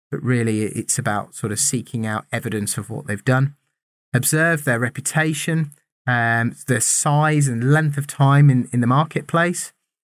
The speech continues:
Understand people's biases. What are their ulterior motives? Why are they telling you what they're trying to tell you? And do lots of other people say the same thing who are not connected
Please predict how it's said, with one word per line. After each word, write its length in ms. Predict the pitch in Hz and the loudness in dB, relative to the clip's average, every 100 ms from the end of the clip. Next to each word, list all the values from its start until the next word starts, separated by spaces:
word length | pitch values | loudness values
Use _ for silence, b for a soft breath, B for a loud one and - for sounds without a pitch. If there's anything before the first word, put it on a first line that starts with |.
| _ _ _ _ _ - | _ _ _ _ _ -4
Understand 460 | 202 196 165 143 | -2 -2 0 0
people's 260 | 143 135 - | 0 -2 -2
biases. 540 | 160 160 160 160 143 | 0 2 0 -2 0
What 200 | 143 175 | 2 2
are 100 | 165 | 2
their 160 | 143 135 | 4 2
ulterior 520 | 123 123 139 127 117 | 0 0 0 0 0
motives? 600 | 123 135 139 147 143 - b b _ | 0 0 2 2 2 -4 b b _
Why 340 | 127 135 160 175 | 2 4 4 4
are 60 | 151 | 2
they 120 | 143 | 0
telling 400 | - 143 139 131 | 0 0 2 0
you 300 | 127 123 - _ | 0 -2 -4 _
what 180 | 123 127 | -2 0
they're 100 | 120 | -2
trying 200 | 117 127 | 0 -2
to 60 | 117 | -2
tell 280 | - 131 135 | -2 0 2
you? 180 | 143 147 | 2 0
And 120 | 135 | -2
do 140 | 139 139 | 0 2
lots 320 | 151 147 - | 0 0 -2
of 80 | 131 | -2
other 160 | 131 | 0
people 260 | 139 127 139 | 0 0 -2
say 400 | - 143 135 127 | -2 0 0 -2
the 120 | 123 | -2
same 460 | - 135 127 123 123 | -2 0 0 -2 -4
thing 480 | - 185 113 107 - _ _ _ 143 | -4 -6 -6 -10 -16 _ _ _ 0
who 120 | 123 | 2
are 60 | |
not 240 | 120 127 - | 2 -2 -2
connected 640 | 139 139 - - 98 - | 0 0 -2 -10 -10 -12